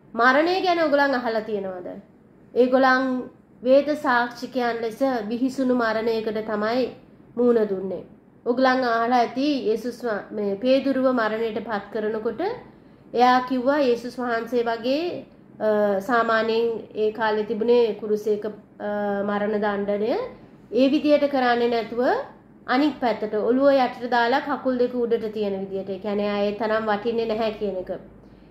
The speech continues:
ඒ වගේම තමයි යොහානුත්, අ, ඒ විදිහට වේද සාක්ෂිකාරයෙක් ලෙස, කුරිරු ලෙස මරණයට පත් වුණේ.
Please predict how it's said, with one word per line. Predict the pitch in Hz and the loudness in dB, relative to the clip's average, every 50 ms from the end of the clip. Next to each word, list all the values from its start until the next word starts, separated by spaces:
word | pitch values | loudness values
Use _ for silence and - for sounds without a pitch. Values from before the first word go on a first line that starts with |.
| - | -2
ඒ | - 233 269 285 | 4 4 6 6
වගේම | 294 294 294 294 285 277 | 6 4 4 4 2 2
තමයි | 277 277 262 262 269 285 285 262 | 2 2 0 2 2 2 2 2
යොහානුත්, | 262 226 254 247 240 233 226 233 247 240 - - - - - - - - - - | 0 0 0 0 0 2 2 2 0 0 -2 -10 -20 -20 -20 -20 -20 -20 -10 -6
අ, | 214 220 226 220 220 214 | -4 -2 0 2 0 0
ඒ | - 226 233 240 | 4 4 4 4
විදිහට | 226 220 202 233 226 220 214 220 233 240 262 269 262 262 - - - - | 4 0 -4 -4 -4 -4 -2 -2 -2 0 0 -2 -4 -6 -12 -18 -20 -10
වේද | - 233 233 220 214 233 | -2 0 0 2 2 0
සාක්ෂිකාරයෙක් | 226 - 240 220 220 220 - - 208 - 226 214 208 202 208 208 208 208 - - - - | 0 0 0 0 0 -2 -6 -12 -8 -4 -2 -2 0 0 0 -2 -2 -4 -8 -16 -20 -12
ලෙස, | - 214 214 208 214 220 226 262 285 277 | -8 -6 -6 -4 -4 -2 -2 -2 -2 -4
කුරිරු | - - 262 254 254 254 240 254 240 | -2 -2 0 2 2 2 2 0 -2
ලෙස | 226 214 220 | -2 -2 -2
මරණයට | 240 233 214 202 190 190 190 190 190 202 | -4 -4 -2 -4 -2 -4 -4 -4 -4 -6
පත් | 185 233 220 202 208 - | -6 -4 -6 -6 -6 -8
වුණේ. | 196 185 185 180 - | -10 -10 -8 -10 -10